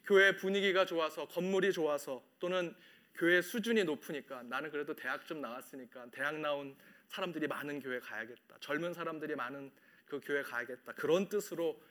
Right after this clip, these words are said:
여기에 오셨다라고 저는 생각하지 않습니다. 그럼 왜 교회 오셨을까? 왜 여전히 그리스도인으로 사실까?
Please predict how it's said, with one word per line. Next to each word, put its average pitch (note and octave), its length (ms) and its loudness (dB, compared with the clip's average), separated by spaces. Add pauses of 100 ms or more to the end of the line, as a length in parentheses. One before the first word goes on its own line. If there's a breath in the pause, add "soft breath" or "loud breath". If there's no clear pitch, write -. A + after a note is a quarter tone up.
(380 soft breath)
여기에 C3 520 -4
오셨다라고 D3 640 -4
저는 B2+ 200 -10
생각하지 C#3+ 380 -8
않습니다. - 580 -14 (880 loud breath)
그럼 F#3+ 240 6
왜 F#3 180 10
교회 G3 220 4
오셨을까? E3+ 760 -2 (460 soft breath)
왜 G#3 180 12
여전히 G#3 400 10
그리스도인으로 G#3 960 4
사실까? D#3+ 680 -8